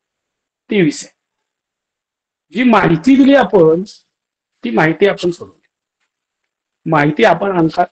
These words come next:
याच्या स्वरूपामध्ये आपण लिहू. मग आता एम आणि एन ची बेरीज किती असेल ही काढता येईल आपल्याला.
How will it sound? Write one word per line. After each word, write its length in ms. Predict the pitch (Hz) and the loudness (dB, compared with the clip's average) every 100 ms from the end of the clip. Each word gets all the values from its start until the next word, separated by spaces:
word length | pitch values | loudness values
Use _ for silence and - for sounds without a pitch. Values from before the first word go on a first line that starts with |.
| _ | _
याच्या 320 | 165 165 185 156 | -6 -2 -2 -2
स्वरूपामध्ये 580 | 160 151 151 131 120 | -4 -6 -6 -6 -6
आपण 200 | 113 165 | -8 -10
लिहू. 140 | 165 113 - _ _ _ _ _ _ _ 226 | -10 -12 -14 _ _ _ _ _ _ _ -2
मग 80 | |
आता 380 | 240 240 226 247 - _ - | 0 0 2 0 0 _ -2
एम 360 | 220 269 277 285 | 2 4 4 2
आणि 360 | 233 240 262 - - | -2 0 0 -4 -6
एन 240 | 220 262 | 0 0
ची 340 | - 247 262 262 170 | 0 -2 -2 -2 -4
बेरीज 360 | 170 202 262 - | 2 2 2 -2
किती 260 | 262 208 277 | -4 0 2
असेल 420 | 247 233 240 240 | 2 2 0 0
ही 180 | 202 240 | -6 -2
काढता 340 | 285 277 285 | 0 2 2
येईल 140 | 294 | 2
आपल्याला. 340 | 247 190 208 | 2 0 -2